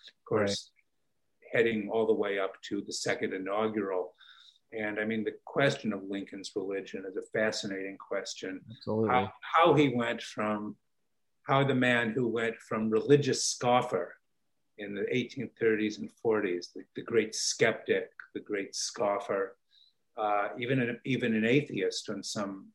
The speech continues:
Speaker 1: readings, how he became the author of the second inaugural is just an extraordinary
Speaker 2: Right. Which is probably
Speaker 1: uh,
Speaker 2: the most religious presidential speech we've had, uh, uh,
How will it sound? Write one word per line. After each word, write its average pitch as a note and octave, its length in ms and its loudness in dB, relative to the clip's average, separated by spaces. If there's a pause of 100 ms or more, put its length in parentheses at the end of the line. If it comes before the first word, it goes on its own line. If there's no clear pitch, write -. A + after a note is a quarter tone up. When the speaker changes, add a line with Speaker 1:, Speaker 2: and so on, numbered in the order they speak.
(420)
Speaker 1:
readings, G2 540 -8 (260)
how C#3 260 4
he C#3 180 0
became G#2+ 680 -2
the G#2+ 120 0
author A2 500 0
of - 60 -6 (120)
the G#2 80 -4
second - 400 -2
inaugural G2 800 -4 (580)
is G2 320 0
just - 300 -6
an G#2 80 -8
extraordinary A2 640 2
Speaker 2:
Right. F2+ 100 -8 (260)
Which C3+ 260 -2
is A#2+ 140 -2 (100)
probably B2+ 280 10
Speaker 1:
uh, - 20 2
Speaker 2:
the A#2+ 80 2
most B2+ 200 2
religious C3 480 6
presidential B2 640 6
speech - 380 -2
we've A2+ 160 4
had, A#2 360 4 (220)
uh, - 20 6
uh, A#2 280 4